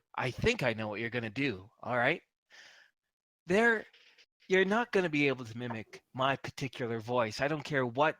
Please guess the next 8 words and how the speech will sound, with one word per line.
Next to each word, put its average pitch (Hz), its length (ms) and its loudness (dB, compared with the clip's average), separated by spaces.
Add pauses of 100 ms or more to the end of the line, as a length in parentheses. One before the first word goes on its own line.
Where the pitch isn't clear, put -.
(160)
fucking 127 400 -2
synthesizers 110 1300 -2
you 120 160 -6
might 110 320 -6
have, 101 540 -4 (420)
okay? 143 440 0 (200)
It 127 120 -6
needs 156 360 0